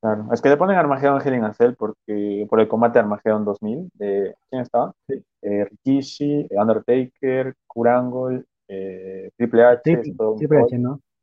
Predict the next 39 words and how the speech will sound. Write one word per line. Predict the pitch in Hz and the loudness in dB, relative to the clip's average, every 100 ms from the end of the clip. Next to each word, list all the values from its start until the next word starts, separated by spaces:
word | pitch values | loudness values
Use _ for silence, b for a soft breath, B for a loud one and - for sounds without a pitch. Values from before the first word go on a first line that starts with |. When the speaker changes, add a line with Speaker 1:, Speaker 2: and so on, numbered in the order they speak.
| _ _ _ - | _ _ _ -8
Speaker 1:
Y | 214 101 | -6 -6
sí, | 107 - _ | -8 -12 _
Stone | 123 120 | -2 2
Cold | 131 139 147 | 2 2 0
y | 101 101 98 98 - _ _ _ _ | -8 -8 -10 -12 -16 _ _ _ _
Speaker 2:
Kane, | 170 151 | 2 4
Speaker 1:
y | |
Speaker 2:
creo. | 110 123 | 4 4
Speaker 1:
La | 98 | 4
Roca. | 117 123 _ _ _ _ _ _ _ _ - | 4 2 _ _ _ _ _ _ _ _ -6
Speaker 2:
Ah, | 135 | -2
La | 120 | 0
Roca. | 120 123 120 | 0 -2 0
Speaker 1:
No, | 113 - _ _ _ _ _ - | 0 -2 _ _ _ _ _ 0
La | 117 | 4
Roca. | 120 - _ _ _ | 2 0 _ _ _
Esos | 120 139 135 | -4 -2 0
seis | 135 131 | -2 -2
Speaker 2:
Sí. | 127 | 4
Speaker 1:
estaban, | 117 117 113 | 6 6 2
fue | - | -4
en | 143 | -2
el | 131 | -4
uni-, | 143 156 | -8 -4
el | 127 147 | -2 0
único | 170 170 | 0 0
combate | 139 135 131 | 2 2 0
hasta | - | 0
ahora, | 117 107 98 | 2 2 -2
¿no? | 98 | -10
De, | 120 107 - - | -12 -14 -12 -6
de | |
Link, | 107 107 | -4 -4
hasta | 101 - 107 | -8 -10 -8
el | 104 | -8
de | 101 | -8
seis | 104 104 | -6 -4
Speaker 2:
Ujú. | |
Speaker 1:
personas. | 117 113 104 104 | -4 -4 -6 -12